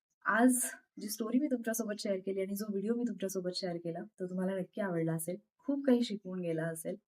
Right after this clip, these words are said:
तुम्ही अशा कुठल्या गोष्टीसोबत, एखाद्या वस्तूसोबत अटॅच्ड आहात का?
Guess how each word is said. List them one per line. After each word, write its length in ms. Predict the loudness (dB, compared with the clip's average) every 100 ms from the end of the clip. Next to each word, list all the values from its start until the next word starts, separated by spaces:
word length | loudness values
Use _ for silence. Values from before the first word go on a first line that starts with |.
| _ -20 -20 _ 0
तुम्ही 200 | 8 10
अशा 180 | 10 10
कुठल्या 260 | 6 6
गोष्टीसोबत, 600 | 4 2 -2 -4 -2 0 -2 -4 _
एखाद्या 260 | -6 0 2
वस्तूसोबत 540 | 2 2 -2 -2 0 0 0
अटॅच्ड 520 | 2 6 6 4 0
आहात 260 | 2 2 -4
का? 260 | -6 -8